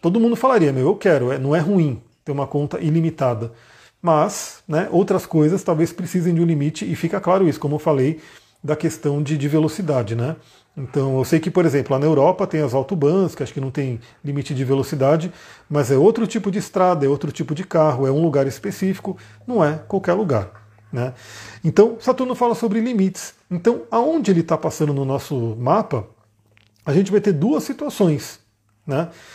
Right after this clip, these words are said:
Por exemplo, tem gente que falou que ele vai passar em cima do Sol. Ele pode, né, de forma mais dura,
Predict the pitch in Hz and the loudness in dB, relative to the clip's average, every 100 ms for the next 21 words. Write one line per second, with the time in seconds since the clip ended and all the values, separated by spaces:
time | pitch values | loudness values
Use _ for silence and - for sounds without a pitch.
0 | - - 185 147 139 120 120 - - 127 | -20 2 4 4 2 -2 -8 -10 -6 -4
1 | 143 - 170 160 180 175 185 196 196 202 | -4 -2 2 2 2 2 2 0 -2 -4
2 | 214 220 240 - 196 135 101 - - - | -4 -4 -6 0 2 2 0 -12 -20 -20
3 | - _ 165 254 294 - 170 147 117 117 | -20 _ 0 0 -2 2 4 4 2 -4
4 | 110 _ - 147 165 165 - 147 120 147 | -8 _ -6 -4 -4 -6 -10 -8 -6 -4
5 | - 170 165 151 147 180 117 120 123 180 | 4 4 4 2 2 2 0 -2 0 2
6 | 160 120 101 | 4 2 -2